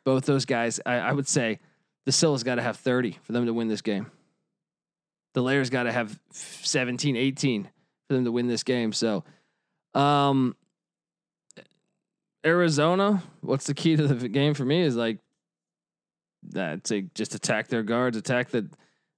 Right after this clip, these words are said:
the roster doesn't have that much depth, Stanford. So I would just be over aggressive. You, even if you get them in foul tr-, I mean, shit, if you get them in foul trouble, you're looking great.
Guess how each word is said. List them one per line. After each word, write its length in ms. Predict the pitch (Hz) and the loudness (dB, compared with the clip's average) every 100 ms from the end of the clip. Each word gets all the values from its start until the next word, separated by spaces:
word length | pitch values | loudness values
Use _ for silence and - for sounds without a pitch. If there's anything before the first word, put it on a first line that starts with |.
| - | -4
the 100 | 110 | -2
roster 340 | 123 131 131 | 0 0 -2
doesn't 280 | 123 123 120 | -2 -2 -2
have 260 | 123 123 113 | 0 -2 0
that 140 | 120 | -2
much 260 | 120 117 - | -2 -4 -2
depth, 500 | 127 135 - - - | -2 -2 -6 -16 -10
Stanford. 500 | - 123 123 131 123 | -4 -2 -2 -2 -2
So 320 | 123 113 107 | 0 0 0
I 100 | 104 | 0
would 140 | 113 | -2
just 320 | 107 - - 156 - _ _ _ - | -2 -4 -4 -6 -14 _ _ _ -4
be 160 | 120 | 0
over 280 | 123 123 120 | 2 2 0
aggressive. 580 | 107 110 120 117 107 - _ _ _ _ _ _ _ _ _ _ _ _ _ _ _ | 0 0 0 -2 -6 -10 _ _ _ _ _ _ _ _ _ _ _ _ _ _ _
You, 160 | 113 113 - 104 | -10 -10 -6 -6
even 280 | - 120 139 | -4 -2 0
if 180 | 131 - | -2 0
you 100 | 117 | -2
get 200 | 104 117 | 0 -2
them 160 | 117 113 | -2 -2
in 40 | |
foul 300 | - 107 127 | -2 -2 -2
tr-, 140 | - | -2
I 20 | 113 | -2
mean, 140 | 107 | -2
shit, 320 | - - 147 | -2 0 0
if 100 | 117 | 0
you 80 | 113 | -2
get 80 | 127 | -2
them 100 | 120 | -2
in 60 | |
foul 220 | 104 127 143 | -2 0 0
trouble, 180 | 120 | 0
you're 100 | 113 | 0
looking 220 | 113 110 95 | 0 -2 -2
great. 400 | 113 143 104 | 0 0 0